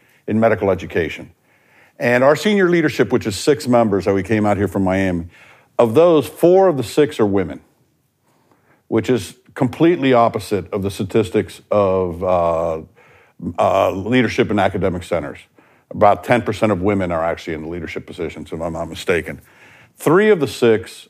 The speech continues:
are African Americans. Two were born outside the United States. I'm counting Canada, but still, it's, it's, it's, it's northern.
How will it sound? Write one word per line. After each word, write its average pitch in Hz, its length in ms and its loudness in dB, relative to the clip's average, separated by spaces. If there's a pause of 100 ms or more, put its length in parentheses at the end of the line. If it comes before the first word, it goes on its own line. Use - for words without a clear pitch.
are 107 100 6
African 107 340 2
Americans. 90 680 -4 (1300)
Two 190 200 4
were 185 120 6
born 135 340 4
outside 110 400 2
the 104 60 0
United 95 340 0
States. 85 320 -4
I'm 98 140 -2
counting 127 380 2
Canada, 87 480 -2
but 73 180 -12
still, 87 320 -2
it's, - 300 -14 (460)
it's, - 380 -12
it's, 98 240 -10 (100)
it's - 260 -6
northern. 82 380 -4